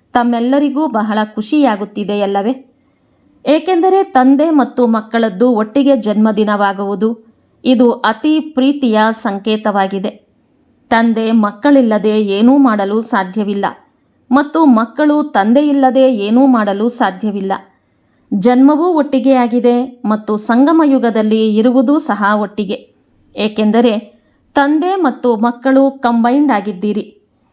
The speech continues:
ವಿಶ್ವ ಕಲ್ಯಾಣದ ಕಾರ್ಯವೂ ಸಹ ಒಟ್ಟಿಗೆ ಇದೆ. ತಂದೆಯೊಬ್ಬರೇ ಮಾಡಲು ಸಾಧ್ಯವಿಲ್ಲ ಅಥವಾ ಕೇವಲ ಮಕ್ಕಳೇ ಮಾಡುವುದಕ್ಕೂ ಸಾಧ್ಯವಿಲ್ಲ.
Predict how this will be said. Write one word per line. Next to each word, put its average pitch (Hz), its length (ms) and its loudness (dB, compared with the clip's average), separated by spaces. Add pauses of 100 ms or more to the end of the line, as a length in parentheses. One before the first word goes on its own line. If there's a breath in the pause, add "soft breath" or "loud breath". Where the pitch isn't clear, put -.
(220)
ವಿಶ್ವ 262 320 0
ಕಲ್ಯಾಣದ 214 580 -2
ಕಾರ್ಯವೂ 247 560 -2
ಸಹ 226 260 -2 (120)
ಒಟ್ಟಿಗೆ 208 480 -4
ಇದೆ. 214 240 -4 (720)
ತಂದೆಯೊಬ್ಬರೇ 285 800 0
ಮಾಡಲು 240 500 0
ಸಾಧ್ಯವಿಲ್ಲ 202 680 -4 (560)
ಅಥವಾ 277 400 0
ಕೇವಲ 247 500 0 (160)
ಮಕ್ಕಳೇ 233 580 0
ಮಾಡುವುದಕ್ಕೂ 226 760 0
ಸಾಧ್ಯವಿಲ್ಲ. 208 680 -2